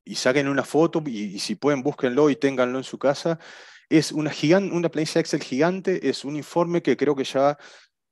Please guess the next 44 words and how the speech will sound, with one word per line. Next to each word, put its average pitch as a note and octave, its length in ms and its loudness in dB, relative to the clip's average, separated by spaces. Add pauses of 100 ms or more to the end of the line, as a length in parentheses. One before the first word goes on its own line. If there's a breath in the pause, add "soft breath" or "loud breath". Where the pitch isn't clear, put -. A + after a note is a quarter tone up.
(120)
el, A#2+ 240 -6
en B2+ 100 -2
junio, F#3+ 420 0
el B2+ 60 4
veintiséis C3+ 460 2
de F3 80 4
junio, E3+ 640 -4 (220)
eh, G3+ 160 -4
del G2+ 240 -2
lunes, E3 420 2
el A#2+ 120 0
lunes E3 280 0
veintiséis D3 360 -2
de - 60 -8
junio C3 240 0
de A#2+ 80 4
este D3 200 0
año C#3 220 -2
veinte C3+ 180 -4
veintitrés, C3 520 -2 (480 loud breath)
eh, A#2+ 160 2
la A#2+ 120 4
British D3 360 -4
Petroleum E3 760 2
va C#3+ 260 4
a, C3+ 360 0
eh, G#2 540 -2 (540)
va A#2 260 4
a A#2 80 4
editar A#2+ 500 2
su - 240 -12 (100)
setenta G#2+ 600 -8
y - 20 -2
dos, C#3 280 0
eh, G2 200 -4 (560)
el, G#2 160 -6 (160)
el A2+ 220 -2
capítulo C3+ 380 0
número C#3+ 200 0
setenta A#2+ 380 -4
y C3+ 40 2
dos, A#2 160 4
digamos, G2 280 -4
de, F2 220 -6